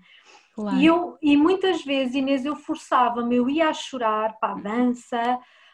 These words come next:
Speaker 2: pá, eu ia a chorar, mas depois vinha de lá ótima.
Speaker 1: Uhum.
Speaker 2: É aquele momento do ir.
Speaker 1: Uhum.
Speaker 2: E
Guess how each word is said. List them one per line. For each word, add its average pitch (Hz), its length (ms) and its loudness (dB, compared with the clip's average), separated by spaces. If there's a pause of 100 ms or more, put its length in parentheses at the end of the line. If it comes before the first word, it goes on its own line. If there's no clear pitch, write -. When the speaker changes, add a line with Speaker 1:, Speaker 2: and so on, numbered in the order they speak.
(140)
Speaker 2:
pá, 214 180 -2
eu 285 240 0
ia 339 220 2
a 262 80 2
chorar, 254 460 -2
mas 262 160 -2
depois 330 220 -4
vinha 370 240 0
de 370 80 -4
lá 392 200 2 (280)
ótima. 254 560 -4 (220)
Speaker 1:
Uhum. 208 400 -12
Speaker 2:
É 285 200 6
aquele 381 320 2 (120)
momento 294 640 0
do 320 240 -2
ir. 277 240 -2 (360)
Speaker 1:
Uhum. 202 560 -10
Speaker 2:
E 302 380 0